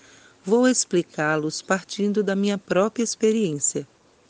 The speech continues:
Até cerca de quinze ou dezesseis anos atrás, eu era um grande apreciador de carne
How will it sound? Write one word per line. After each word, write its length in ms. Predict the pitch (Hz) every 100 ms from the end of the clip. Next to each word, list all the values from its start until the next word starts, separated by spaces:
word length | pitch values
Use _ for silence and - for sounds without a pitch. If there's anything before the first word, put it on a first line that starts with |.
| _ - - - - -
Até 240 | 220 -
cerca 400 | 247 - 240 -
de 140 | 208 208
quinze 400 | - 240 269 214
ou 60 |
dezesseis 680 | 160 175 170 160 - 170 147
anos 320 | 180 196 151
atrás, 580 | 156 - 165 151 151 - -
eu 180 | 190
era 220 | 185 175 185
um 140 | 185
grande 340 | 170 190 233
apreciador 680 | 220 208 185 - 175 151 170
de 120 | 175
carne 580 | 202 - 156 156 165 156